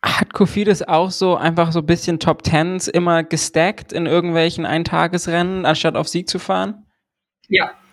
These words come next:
Speaker 2: also nicht so krass wie Arkea, die haben das noch mal, ähm, krasser <laughs> gemacht, das war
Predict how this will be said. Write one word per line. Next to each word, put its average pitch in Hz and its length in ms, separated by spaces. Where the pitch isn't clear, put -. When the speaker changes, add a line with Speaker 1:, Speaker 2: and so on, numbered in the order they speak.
Speaker 2:
also 208 180
nicht 220 240
so 240 120
krass 220 340
wie 196 100
Arkea, 254 540
die 214 120
haben 208 120
das 196 180
noch 214 280
mal, 196 340
ähm, 180 320
krasser 220 360
<laughs> - 20
gemacht, 233 320
das - 300
war 254 140